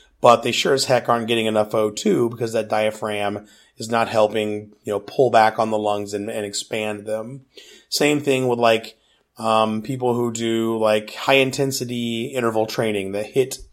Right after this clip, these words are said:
uh, aerobics, because you're moving into that anaerobic range, that range when you're, when you're no longer using oxygen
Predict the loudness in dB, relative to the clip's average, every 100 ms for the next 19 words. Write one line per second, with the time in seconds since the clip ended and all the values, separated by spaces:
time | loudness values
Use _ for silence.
0 | 2 4 4 0 2 4 4 -2 -8 -14
1 | -14 -20 -20 -6 0 2 2 0 0 2
2 | 0 2 0 2 0 2 2 4 4 2
3 | -2 -2 0 0 -4 -6 -2 -2 -2 -4
4 | -4 -4 -6 -4 -2 -2 -4 -12 _ -8
5 | -2 0 4 4 6 4 2 -2 -4 -4
6 | -4 -6 -2 2 2 0 -4 -2 -2 -2
7 | -6 -12